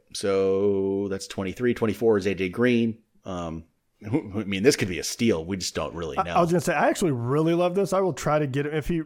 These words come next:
Speaker 2: stays here. I'm gonna try to get him in
Speaker 1: Yeah.
Speaker 2: a bunch of drafts because I, he is a, and I use this quite a bit, but he's a lottery ticket in the middle rounds where
Speaker 1: Yep.
Speaker 2: you could get a, a wide receiver one for nothing almost.
Speaker 1: He still might have a year or two left as a top receiver. We don't know.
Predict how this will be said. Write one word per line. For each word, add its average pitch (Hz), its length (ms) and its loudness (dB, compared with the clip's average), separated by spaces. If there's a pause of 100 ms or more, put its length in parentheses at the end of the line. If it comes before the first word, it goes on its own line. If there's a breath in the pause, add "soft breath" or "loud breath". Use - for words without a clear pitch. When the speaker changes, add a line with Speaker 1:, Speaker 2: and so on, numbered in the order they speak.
Speaker 2:
stays 160 460 0
here. 123 380 -4
I'm 156 140 0
gonna 165 140 0
try 151 180 0
to 143 80 0
get 135 160 -2
him 135 80 0
in 131 60 0
Speaker 1:
Yeah. 127 60 -2
Speaker 2:
a 120 40 -4
bunch 127 260 -2
of 117 120 -6
drafts 123 260 -4
because 139 180 -2
I, 139 220 -2
he 151 180 0
is 147 220 0 (100)
a, 131 380 -2 (220)
and 139 100 -2
I 127 120 0
use 131 260 -2
this 123 220 -6
quite 127 180 -4
a 120 40 -6
bit, 139 200 -2
but 143 160 -2
he's 151 300 2
a 143 80 2
lottery 135 360 0
ticket 127 300 -4
in 120 120 -2
the 120 80 -2
middle 123 280 -2
rounds 123 400 -2 (260 loud breath)
where 143 140 0
Speaker 1:
Yep. 135 80 0
Speaker 2:
you 131 100 -2
could 139 220 -2
get 135 120 -2
a, 131 180 -2
a 139 60 0
wide 131 240 0
receiver 123 380 -4
one 120 280 -2
for 117 160 -8
nothing 120 280 -4
almost. - 300 -8 (280)
Speaker 1:
He 101 160 -6
still 110 280 0
might 110 180 0
have 107 160 0
a 104 40 -2
year 104 180 2
or 101 40 2
two 107 180 -2
left 101 300 -2
as 87 160 -2
a 87 100 -4
top 95 320 -4
receiver. 107 300 -2
We 87 140 -6
don't 92 180 -4
know. 101 240 -6